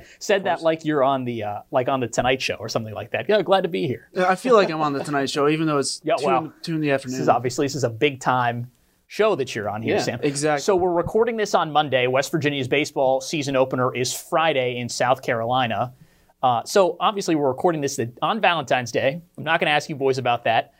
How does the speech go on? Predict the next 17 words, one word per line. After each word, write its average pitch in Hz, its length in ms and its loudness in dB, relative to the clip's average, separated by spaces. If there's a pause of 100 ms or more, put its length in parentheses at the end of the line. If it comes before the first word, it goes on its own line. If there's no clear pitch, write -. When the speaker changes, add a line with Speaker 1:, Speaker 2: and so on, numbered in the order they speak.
Speaker 1:
I 131 60 0
will 240 240 2
ask 214 280 -4
you 190 80 -6
for 180 120 -6
your 165 140 6
opinion, 165 380 0
though, 143 220 4
on 139 480 -2 (140)
the 143 100 -2
big 143 300 0
game, 139 500 0 (260)
which 131 180 0
happened 110 420 -2 (140)
last 120 300 0
night. 110 300 -6
Deck, - 380 2